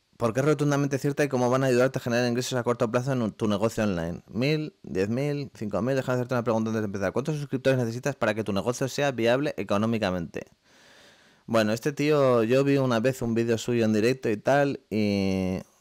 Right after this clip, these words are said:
no sé, la verdad es que no me pareció muy creíble, pero sí que el tío, pues, vende que, que vive de, ¿quieres reinventarte en el mundo digital? Me ha salido un pop-up.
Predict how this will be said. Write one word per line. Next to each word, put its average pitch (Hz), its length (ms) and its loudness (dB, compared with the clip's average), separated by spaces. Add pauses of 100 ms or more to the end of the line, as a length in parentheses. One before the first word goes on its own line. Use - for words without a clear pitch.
no 113 160 0
sé, 104 140 -4
la 98 100 2
verdad 110 200 2
es 127 120 -10
que 127 100 -4
no 113 120 2
me 117 100 0
pareció 113 1040 2
muy 123 240 0
creíble, 117 580 0 (160)
pero 101 260 2
sí 113 220 -2
que 117 120 -2
el 113 120 0
tío, 123 260 0
pues, - 260 -8 (180)
vende 113 480 2
que, 95 280 0
que 98 140 -2
vive 104 300 0
de, 87 420 -2 (840)
¿quieres 139 240 0
reinventarte 123 520 0
en 123 60 2
el 110 60 2
mundo 113 260 2
digital? 117 540 -2
Me 107 80 -2
ha - 20 -2
salido 107 260 -2
un 101 100 -2
pop-up. 85 320 -2